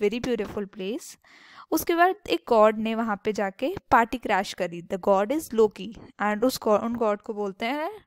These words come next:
god of evil। So वे-, जैसे ही थर्टीन, uh, अटेंडीज हुए पार्टी में, what happened is, uh, एक वहाँ पे जो गॉड थे वो किल, मतलब मर गए because of that chaos and everything।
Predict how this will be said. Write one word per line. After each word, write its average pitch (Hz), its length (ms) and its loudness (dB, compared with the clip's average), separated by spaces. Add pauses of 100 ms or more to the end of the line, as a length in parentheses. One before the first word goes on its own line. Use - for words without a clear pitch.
(140)
god 202 220 6
of 320 160 -2 (140)
evil। 185 280 -4 (800)
So 320 340 4 (220)
वे-, 202 380 -8
जैसे 214 360 -4
ही 302 120 -6 (120)
थर्टीन, 262 460 -2 (560)
uh, 214 100 -6
अटेंडीज 214 680 -6
हुए 247 120 0
पार्टी 185 400 -6
में, 233 180 -6 (580)
what 330 160 4
happened 247 480 -2
is, 302 200 2 (800)
uh, - 40 -14 (240)
एक 285 340 -2
वहाँ 226 200 2 (100)
पे 285 340 0
जो 269 180 -8
गॉड 202 320 4 (180)
थे 226 120 2
वो 294 100 -4 (180)
किल, 226 220 0
मतलब 214 360 -2
मर 233 260 2
गए 190 300 -2 (680)
because 220 360 -2
of 208 180 -8
that 196 260 0 (160)
chaos 214 400 0
and 208 180 -4
everything। 190 500 -6